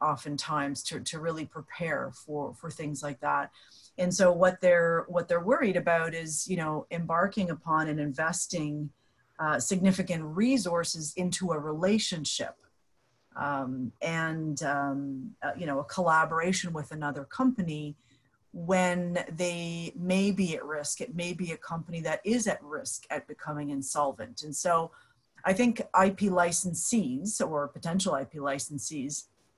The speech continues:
should be thinking of all of those things,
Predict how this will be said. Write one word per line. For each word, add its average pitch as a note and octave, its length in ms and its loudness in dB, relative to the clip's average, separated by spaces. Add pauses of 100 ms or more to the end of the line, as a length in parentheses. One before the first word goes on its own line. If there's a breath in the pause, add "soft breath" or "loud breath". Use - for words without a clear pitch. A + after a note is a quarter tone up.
(480)
should G3+ 200 2
be F#3 80 2
thinking G#3 420 4
of D#3 80 0
all D#3+ 180 4
of D3+ 100 -2
those D3 260 -2
things, C#3 440 -2